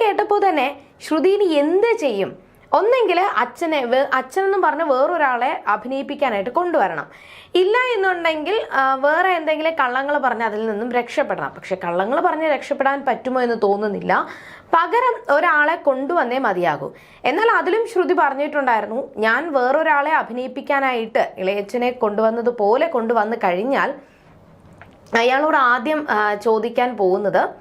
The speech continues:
എൻ്റെ അ-, അച്ഛനെന്ന് പറഞ്ഞ് വരുന്ന അയാളോട് ചോദിക്കാൻ പോകുന്നത് ഒരുപാട് സ്വത്തുക്കള്, പിന്നെ, ആ, അയാൾ കൊണ്ടുവരുന്ന സ്വത്ത്, പണം, പിന്നെ സുധിക്ക്, ആ, ജോലിക്ക് വേണ്ടിയിട്ടുള്ള പൈസ, അങ്ങനെ ഒരുപാട് കാര്യങ്ങള്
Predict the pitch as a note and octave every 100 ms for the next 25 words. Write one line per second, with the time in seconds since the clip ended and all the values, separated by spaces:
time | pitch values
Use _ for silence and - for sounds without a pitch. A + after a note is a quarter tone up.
0 | - - - B3+ C#4 - G#3+ A3 A3+ D4
1 | D4+ C#4+ B3+ B3+ A#3 A#3+ A#3 A3+ A3 A3+
2 | A#3+ G#3 F#3+ A3 A#3 F#3 E3+ D#3+ G3+ F#4
3 | - - - D4 D4 D#4 D4+ D4 C#4 -
4 | B3+ A3 G3+ A3+ A3 G#3+ A3 A3+ - G3
5 | F#3+ G3+ G3+ G#3 F#3 F#3+ F#3 G3 F#3+ F#3+
6 | F#3 G3+ G3 G3 F3+ G3+ F#3 F3+ F#3 F#3
7 | F3+ F#3 F#3 A3 A3 - - - F#3 F#3
8 | F#3+ G3+ G3+ A3 G#3 G3+ G3 G3 G3 F3
9 | A#3+ C4+ - - - D4 G#4+ B4 G#4 G4
10 | G4+ G#4 A4 A4+ A4+ A4+ D#4+ D#4 F4 E4
11 | B3